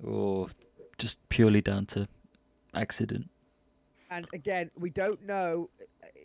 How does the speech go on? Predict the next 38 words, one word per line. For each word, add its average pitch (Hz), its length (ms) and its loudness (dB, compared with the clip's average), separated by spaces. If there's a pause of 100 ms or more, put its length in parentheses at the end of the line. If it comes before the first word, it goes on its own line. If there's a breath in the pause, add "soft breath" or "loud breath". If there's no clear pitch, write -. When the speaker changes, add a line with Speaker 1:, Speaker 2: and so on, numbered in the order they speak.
Speaker 2:
We 185 140 -6
are 185 140 -4
recording 190 320 -10
this 196 60 -14
on 170 100 -18
the - 80 -20
twenty-fifth 202 680 -10
of 175 120 -10
October. 160 840 -4 (300 soft breath)
So 185 840 -2 (220 soft breath)
if 190 160 -16
it 165 120 -12
then 214 220 -14
comes 233 320 -14
out 214 180 -2
on 208 140 -10
the 208 40 -18
twenty-sixth, 220 720 -10
twenty-seventh, 202 440 -8
twenty-eighth, 190 320 -8
twenty-ninth, 196 380 -10
thirtieth, 185 340 -6
thirty-first, 196 600 -2 (280 loud breath)
that 185 200 -2 (180 soft breath)
he 170 180 -2
did 220 320 -4
plant 196 240 -4
the 175 80 -8
gun, 180 400 -2 (240 loud breath)
or 170 120 -2
there 165 120 -6
was 147 120 -8
someone 233 300 -4
else 208 280 -2
with 180 120 -4
an 165 60 -8
ulterior 208 440 -4
motive, 185 280 -2